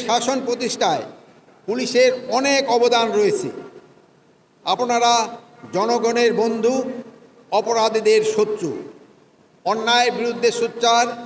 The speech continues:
মানবাধিকার প্রতিষ্ঠায় কর্মবীর হিসাবে নিজেকে গড়ে তুলবেন, এটাই আজ প্রতিজ্ঞা করুন। মানুষকে ভিন্নভাবে না দেখে আইনের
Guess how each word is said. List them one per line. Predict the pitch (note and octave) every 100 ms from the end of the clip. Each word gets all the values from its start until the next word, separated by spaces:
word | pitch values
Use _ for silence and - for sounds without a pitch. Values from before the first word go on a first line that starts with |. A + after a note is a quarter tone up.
| - - - - - D3
মানবাধিকার | A3 B3 A#3+ A#3 A#3+ A#3+
প্রতিষ্ঠায় | A#3 A#3 A#3 B3 A3+ -
কর্মবীর | G#3+ A3 A#3+ A#3+ A#3 -
হিসাবে | B3 F#3+ C3 - - - - -
নিজেকে | G3+ A#3+ A#3+ A#3 G3+
গড়ে | A#3 A#3
তুলবেন, | A3+ G#3+ A#3 A3+ - - - - - G#3
এটাই | G#3+ A3+ A3+ G#3+
আজ | G#3+ G#3+ - - - - - - -
প্রতিজ্ঞা | G3 A3 F#3 G3
করুন। | G3+ G3+ - - - G4+ -
মানুষকে | - B3+ - F#3 B2 - - - - - _
ভিন্নভাবে | C#3+ A#3 A#3+ A#3+ A3+ A#3 A3+ G3+
না | A3+
দেখে | A3+ A3+ A#3 C#3 - - - - - _ - F#3
আইনের | A3+ A#3 A#3+